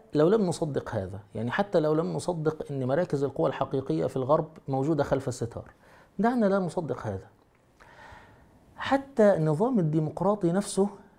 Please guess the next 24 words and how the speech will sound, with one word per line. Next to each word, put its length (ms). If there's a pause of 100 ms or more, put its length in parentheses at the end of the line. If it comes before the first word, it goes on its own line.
(260)
ليس 340
اختيارًا 380
شعبيًا، 520
والدليل 340
على 160
ذلك 540 (500)
كما 180
ينظر 380
كثير 320
من 120
الفلاسفة 640
مثل 360
كارل 320
شميت 300
في 100
كتابه 300
اللاهوت 340
السياسي، 520 (640)
وجورجيو 800
أجامبين 380
في 140
كتاب 260
حالة 280
الاستثناء. 560